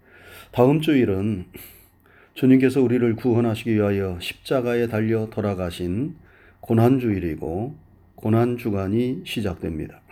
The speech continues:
주님의 고난은 나를 사랑하사 나를 위한 고난이었음을 기억하며 주님의 사랑에 감사하고 이러한 주님에 대한 헌신과 충성을 다짐하면서 사순절의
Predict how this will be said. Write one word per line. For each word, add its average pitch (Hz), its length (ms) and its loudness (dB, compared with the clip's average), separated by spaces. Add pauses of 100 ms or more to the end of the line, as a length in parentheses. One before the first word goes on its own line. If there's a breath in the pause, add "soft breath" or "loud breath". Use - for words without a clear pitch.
(960 soft breath)
주님의 151 380 4
고난은 123 720 -2 (680 loud breath)
나를 131 340 2
사랑하사 113 600 -2
나를 101 400 0
위한 127 420 0
고난이었음을 110 840 0
기억하며 95 880 -4 (580 soft breath)
주님의 101 380 0
사랑에 107 500 0
감사하고 90 920 -6 (800 loud breath)
이러한 135 360 4
주님에 123 360 2
대한 107 200 0
헌신과 139 760 -2
충성을 131 920 -2
다짐하면서 98 1160 -6 (420 soft breath)
사순절의 107 880 0